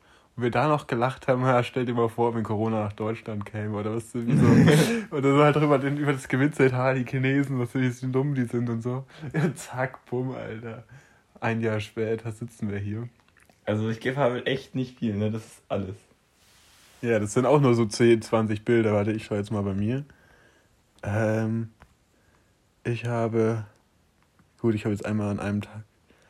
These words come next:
Speaker 1: hier sind acht, neun, da fährt, äh, dreizehn, siebzehn.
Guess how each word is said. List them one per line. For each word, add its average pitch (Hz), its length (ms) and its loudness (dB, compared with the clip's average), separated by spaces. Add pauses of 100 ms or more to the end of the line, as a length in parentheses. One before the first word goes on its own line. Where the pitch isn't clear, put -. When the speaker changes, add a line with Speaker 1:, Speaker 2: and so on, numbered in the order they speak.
(380)
Speaker 1:
hier 123 100 -6
sind 113 260 -4
acht, 147 480 -6
neun, 135 580 -2 (1200)
da - 100 -16
fährt, - 400 -4
äh, 117 100 -2
dreizehn, 151 840 -2
siebzehn. 143 840 -4